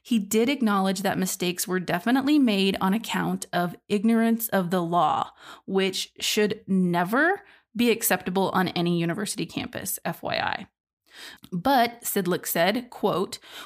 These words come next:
"We've had a tragic death that made the university violate federal law, and that's pretty serious. We are going to take actions to make sure everyone knows the law," end quote.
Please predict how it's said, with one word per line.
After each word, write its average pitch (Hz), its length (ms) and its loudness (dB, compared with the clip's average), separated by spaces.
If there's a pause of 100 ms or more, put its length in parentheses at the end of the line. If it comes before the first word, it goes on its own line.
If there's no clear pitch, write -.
"We've 226 120 0
had 240 180 2
a 220 40 2
tragic 233 440 0
death 180 260 0
that - 140 -2
made 180 220 0
the 208 60 0
university 185 520 -2
violate 175 440 0
federal 190 360 0
law, 165 340 2
and 175 220 0
that's - 240 -2
pretty 175 260 -4
serious. - 760 -4 (460)
We 220 140 2
are 254 100 2
going 233 220 2
to 220 60 0
take 202 300 -4
actions 180 380 -2
to 185 80 -2
make 165 180 -2
sure - 220 -4
everyone 190 420 2
knows 170 280 -4
the 165 120 -4
law," - 440 -2 (460)
end 165 200 -4
quote. - 380 -18